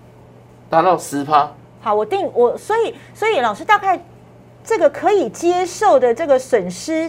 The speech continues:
Speaker 2: 大概定在十趴左右，
Speaker 1: 对。
Speaker 2: OK，哈。
Speaker 1: 对。
Speaker 2: 好。
Speaker 1: 你所有资金已经先一半现金嘛，
Speaker 2: 嘿。对。
Speaker 1: 一半进来操作嘛。
Speaker 2: 对。
Speaker 1: 那一半里面，假设，我们假设你买，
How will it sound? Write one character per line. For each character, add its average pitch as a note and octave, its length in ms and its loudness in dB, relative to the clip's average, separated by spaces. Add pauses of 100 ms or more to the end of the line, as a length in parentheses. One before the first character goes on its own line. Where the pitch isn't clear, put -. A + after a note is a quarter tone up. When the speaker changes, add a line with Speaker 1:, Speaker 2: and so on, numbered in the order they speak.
Speaker 2:
大 E4 120 2
概 D4 200 -2
定 C#4+ 260 -4
在 B3 160 -2
十 G#3 260 -8
趴 A3+ 240 -8
左 G#3 140 -6
右， E3 80 4
Speaker 1:
对。 G3+ 160 6
Speaker 2:
OK， G3 460 0
哈。 G#3 140 -6
Speaker 1:
对。 D3 260 2 (280)
Speaker 2:
好。 E3+ 240 -6 (340)
Speaker 1:
你 E3+ 120 2
所 A3 140 4
有 A3 120 6
资 G3+ 220 -2
金 G3+ 320 0
已 C#3 120 -12
经 G3 180 2
先 G3 280 0 (580)
一 E3 80 -4
半 E3+ 360 6 (720)
现 G3+ 160 6
金 D#3+ 220 -2
嘛， C#3+ 140 -6 (120)
Speaker 2:
嘿。 - 0 -
对。 A3+ 220 0
Speaker 1:
一 F#3 60 -4
半 F3+ 240 0
进 E3+ 100 -2
来 C#3 80 -2
操 D3 220 0
作 C3 200 -2
嘛。 C#2 200 -10
Speaker 2:
对。 G3 240 0 (340)
Speaker 1:
那 A3 100 -2
一 G#3 120 -8
半 G#3 280 4
里 C3+ 120 -4
面， F3 180 -4
假 C3 160 0
设， E3 180 0 (440)
我 B2 100 -8
们 D3+ 180 2
假 C#3 180 0
设 F3 100 -4
你 A#2+ 200 -10
买， A2+ 160 -8